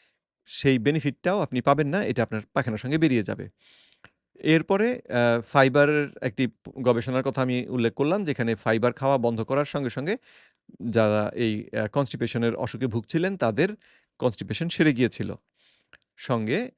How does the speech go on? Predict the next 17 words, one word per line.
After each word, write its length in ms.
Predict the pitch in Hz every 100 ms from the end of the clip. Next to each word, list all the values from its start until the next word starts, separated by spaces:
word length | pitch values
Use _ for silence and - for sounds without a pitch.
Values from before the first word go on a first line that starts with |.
| -
আহ, 380 | 113 110 104 -
ফাইবার 420 | 123 113 110 127 - _ -
জাতীয় 320 | 117 127 135 123
খাবার 340 | 135 135 202 - -
আমাদের 320 | 110 107 113
পিত্ত 320 | - 156 -
রস 580 | 143 113 117 117 - - -
বা 120 | 117
পিত্ত 460 | 143 123 143 131 123 - _ 120
লবণগুলোকে 720 | 123 135 170 151 127 - 190
দেহ 200 | 123 110
থেকে 240 | 120 143
বের 180 | 113 104
করে 180 | 117 113
ফেলার 220 | 120 120
চেষ্টা 280 | 147 139 160
করে, 220 | 151 196